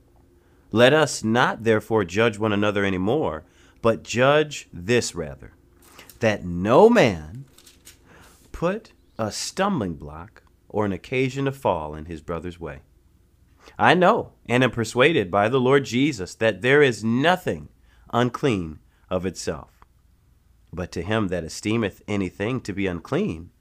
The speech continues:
to him it is unclean. But if your brother be grieved with your meat, now walkest you not charitably," that is in love,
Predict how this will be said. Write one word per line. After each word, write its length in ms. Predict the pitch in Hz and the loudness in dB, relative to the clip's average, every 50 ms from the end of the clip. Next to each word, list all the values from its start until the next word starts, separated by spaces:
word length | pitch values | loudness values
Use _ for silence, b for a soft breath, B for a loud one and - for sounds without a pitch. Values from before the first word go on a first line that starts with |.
| _ _ _ _ _ _ | _ _ _ _ _ _
to 120 | - 95 | -10 -10
him 260 | 85 98 110 117 110 - | -6 -2 -2 0 0 -2
it 180 | 110 123 120 - | -4 -8 -8 -6
is 340 | 120 143 190 202 143 95 - - | -4 -2 -2 -2 -2 -6 -10 -12
unclean. 540 | 87 80 76 - - - - 120 113 - _ _ _ _ _ _ _ _ _ _ _ _ _ _ _ _ _ _ | -14 -14 -14 -16 -14 -16 -16 -16 -16 -20 _ _ _ _ _ _ _ _ _ _ _ _ _ _ _ _ _ _
But 140 | - 135 139 | -10 -8 -4
if 380 | 147 143 139 - - - _ _ _ _ _ _ _ _ _ _ _ _ _ - | -4 -4 -4 -6 -18 -20 _ _ _ _ _ _ _ _ _ _ _ _ _ -10
your 300 | 85 98 113 131 156 170 | -2 0 2 2 2 0
brother 520 | 151 175 180 151 131 - - 73 64 - _ _ _ _ _ _ _ - 82 | -2 -2 -2 0 0 -2 -4 -10 -20 -20 _ _ _ _ _ _ _ -10 -4
be 140 | 107 110 | -4 -4
grieved 800 | 95 85 - 98 113 127 139 156 170 175 175 175 170 - - _ _ _ _ _ _ _ _ | -4 -4 -6 -2 0 2 2 2 2 0 -2 -4 -6 -10 -20 _ _ _ _ _ _ _ _
with 300 | - 92 101 98 - - | -6 -6 -6 -6 -6 -10
your 180 | 85 90 104 123 | -8 -8 -6 -6
meat, 420 | 147 180 202 160 - - - - - - - - - - - - - - - - - - - - - - | -6 -6 -6 -8 -8 -12 -20 -20 -20 -20 -20 -20 -20 -20 -20 -20 -20 -20 -20 -20 -20 -20 -20 -20 -20 -14
now 340 | - 80 87 92 101 107 107 | -10 -8 -6 -4 -2 -2 -4
walkest 560 | 92 90 92 90 90 - 95 87 - _ - | -4 -4 -4 -6 -6 -8 -14 -16 -16 _ -12
you 160 | 85 85 82 | -10 -8 -8
not 360 | 78 78 87 101 123 143 - - | -6 -6 -4 -4 -4 -4 -6 -8
charitably," 720 | - - 127 117 101 92 80 76 67 76 76 80 107 139 _ - | -2 2 2 4 4 2 -2 -6 -12 -14 -14 -14 -14 -16 _ -16
that 140 | 67 65 | -16 -16
is 140 | 67 67 - | -16 -16 -14
in 140 | 67 64 69 | -14 -14 -12
love, 260 | 85 87 - - - | -12 -12 -12 -14 -18